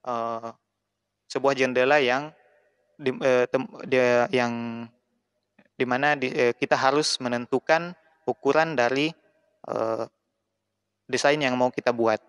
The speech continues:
Umumnya, kalau untuk poster itu umumnya, eh, ukurannya ya seukuran kertas lah ya. Kalau, kalau lebih besar dari itu biasanya me-, lebih mengarah ke banner.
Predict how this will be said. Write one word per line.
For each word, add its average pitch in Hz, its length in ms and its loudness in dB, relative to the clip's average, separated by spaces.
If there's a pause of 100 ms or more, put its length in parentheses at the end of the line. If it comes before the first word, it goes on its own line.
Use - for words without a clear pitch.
(420)
Umumnya, 135 640 -2 (400)
kalau 120 320 2
untuk 123 360 -6 (280)
poster 135 480 -2
itu 147 320 0
umumnya, 143 720 -2 (160)
eh, 113 400 -6 (160)
ukurannya 127 480 -2
ya 117 160 0
seukuran 120 480 -2
kertas - 520 -2
lah - 200 -8
ya. 127 240 -2
Kalau, 110 320 0 (400)
kalau 117 480 0
lebih 120 240 0
besar 123 240 0
dari 123 320 0
itu 151 160 0
biasanya 131 480 0
me-, 127 280 -2
lebih 123 240 0
mengarah 127 280 0
ke 135 160 -2
banner. 131 320 2